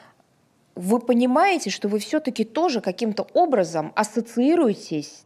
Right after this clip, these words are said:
так или иначе с политическим ис-, истеблишментом суверенного государства, у которого есть своё место в, а, Организации Объединённых Наций. И, кстати говоря, это место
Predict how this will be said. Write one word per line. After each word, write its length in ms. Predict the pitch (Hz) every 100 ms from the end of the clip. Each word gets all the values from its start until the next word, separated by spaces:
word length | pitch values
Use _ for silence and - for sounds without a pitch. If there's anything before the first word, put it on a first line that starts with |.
| _
так 240 | 254 254
или 220 | 190 175
иначе 380 | 180 233 349 190
с 60 | -
политическим 680 | 185 180 277 277 - 180 165
ис-, 220 | - -
истеблишментом 840 | - - 185 339 214 - 160 160
суверенного 640 | - 240 214 202 285 294 254
государства, 760 | 220 - 262 254 185 - - - - - -
у 20 |
которого 320 | 196 277 254
есть 260 | 214 233 220
своё 300 | 208 208 196
место 480 | 220 339 - 180 160
в, 80 | 170
а, 480 | 226 208 - - 165
Организации 600 | - 185 190 190 285 208
Объединённых 440 | 175 196 254 269 294
Наций. 520 | 294 185 - - - - - -
И, 60 | -
кстати 360 | - 269 269
говоря, 420 | 185 180 175 160 165
это 160 | -
место 360 | 185 269 -